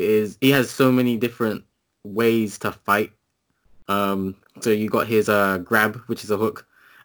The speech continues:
and then you got the arrows, then you got the bombs. Um, so there is a lot of stuff he can do, and I like that. I like options.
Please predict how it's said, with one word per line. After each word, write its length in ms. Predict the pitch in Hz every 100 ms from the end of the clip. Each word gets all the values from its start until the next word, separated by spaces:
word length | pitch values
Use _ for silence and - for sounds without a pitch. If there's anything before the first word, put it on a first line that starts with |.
| -
and 340 | 104 104 104
then 160 | 104 104
you 80 | 101
got 160 | 104
the 80 | 98
arrows, 680 | 104 107 107 104 104 98 -
then 160 | - 107
you 40 |
got 120 | 107 107
the 60 |
bombs. 560 | 98 113 104 104 98 - _ _ - _ -
Um, 560 | 101 104 104 98 95 98 _ _ _ -
so 240 | - 120 117
there 220 | 123 131
is 100 | 135
a 80 | 127
lot 220 | 123 135
of 120 | 131
stuff 280 | - 131 127
he 120 | 131
can 200 | 120 120
do, 160 | 110 123
and 120 | 120
I 80 | 113
like 360 | 104 110 120
that. 240 | 117 127 117
I 60 |
like 280 | 110 120 - 120
options. 640 | 120 - 135 156 160 -